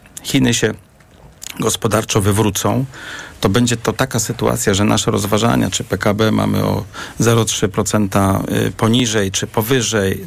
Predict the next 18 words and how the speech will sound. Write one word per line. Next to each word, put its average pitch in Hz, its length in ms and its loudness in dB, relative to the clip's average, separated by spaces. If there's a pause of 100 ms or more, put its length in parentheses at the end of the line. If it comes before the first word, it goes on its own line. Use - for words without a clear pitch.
to 123 100 -2
naprawdę 117 600 0
wszystkie - 480 -4
nasze - 280 0
analizy 58 580 0 (140)
ekonomiczne - 600 0
pójdą 120 380 0
do 107 100 0
kosza, - 380 0
ponieważ - 380 0
rozpocznie - 600 0
się 101 280 0 (120)
bardzo, 107 720 0 (100)
bardzo 98 580 0 (360)
trudny 101 340 2
czas 92 240 -2
na 95 200 -2 (140)
świecie. - 400 -4